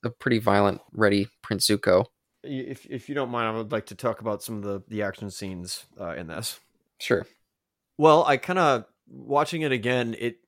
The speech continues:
Speaker 2: Aang feels like Jackie Chan. I just realized that he feels like Jackie Chan in that he's always running about. He, like, he was tied up here, and that kinda reminds me of some, a situation that Jackie Chan would be in.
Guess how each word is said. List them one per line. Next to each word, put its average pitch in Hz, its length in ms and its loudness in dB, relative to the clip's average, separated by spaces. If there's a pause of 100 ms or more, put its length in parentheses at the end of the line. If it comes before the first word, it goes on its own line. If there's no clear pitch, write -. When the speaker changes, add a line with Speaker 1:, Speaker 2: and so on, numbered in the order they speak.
(380)
Speaker 2:
Aang 160 160 0
feels 202 200 0
like 175 100 0
Jackie 139 300 0
Chan. 107 260 -4
I 101 60 -4
just 113 200 -10
realized 101 420 -2
that 104 160 -6
he 113 140 -6
feels 147 340 -2
like 127 160 -2
Jackie 117 320 -4
Chan 92 380 -8
in 101 140 -8
that 104 280 -6 (360)
he's 120 160 -4
always 143 580 4 (400)
running 139 200 0
about. 123 280 4
He, 123 320 -2
like, 120 120 -2
he 127 80 -2
was 117 100 -6
tied 127 220 0
up 123 140 0
here, 120 240 0
and 117 80 -4
that 113 160 -6
kinda 117 160 -6
reminds 113 200 -4
me 117 80 -6
of 101 80 -8
some, 117 260 -8
a 117 80 -6
situation 113 480 -6
that 107 140 -6
Jackie 107 280 -8
Chan 110 220 -6
would 101 140 -8
be 110 180 -4
in. 110 280 -6